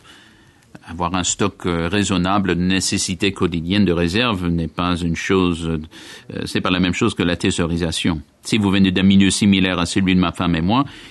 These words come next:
il peut être naturel que vous avez un approvisionnement d'un certain produit de base qui font partie de la vie quotidienne pour vous et votre famille. Dans ce pays, la, les approvisionnements alimentaires sont si facilement disponibles qu'il y a beaucoup de gens qui ont développé la pratique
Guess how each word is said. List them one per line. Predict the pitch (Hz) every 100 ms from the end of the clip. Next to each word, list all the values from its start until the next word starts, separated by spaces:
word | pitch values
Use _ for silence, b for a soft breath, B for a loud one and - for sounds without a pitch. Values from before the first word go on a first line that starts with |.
| B
il | 107
peut | 113
être | 117 104
naturel | 101 101 101 170
que | 139
vous | 107 101
avez | 104 104 127 107
un | 95
approvisionnement | 95 117 98 90 98 98 113 107
d'un | 85
certain | - 92 82 92
produit | 85 107 87 90
de | 82
base | 87 101 92
qui | 92
font | 87 87
partie | - -
de | 98 82
la |
vie | 82 85
quotidienne | 90 - 98 123 113
pour | 87
vous | 82
et | 82
votre | 78 -
famille. | 82 123 156 82 - B B B B B B -
Dans | - 104
ce | - 165
pays, | 120 95 101
la, | 110 92 -
les | 98 101 92
approvisionnements | 95 - 101 92 95 92 92
alimentaires | 90 90 87 85 110 113
sont | - 101 87 82 80
si | 78 -
facilement | 95 87 - 101 92
disponibles | 90 - 90 92 131 101
qu'il | 92 101
y | 90
a |
beaucoup | 85 87 -
de | 92 87
gens | 104 113
qui | -
ont | 87
développé | 90 90 87 104
la | 87
pratique | - 87 123 110 -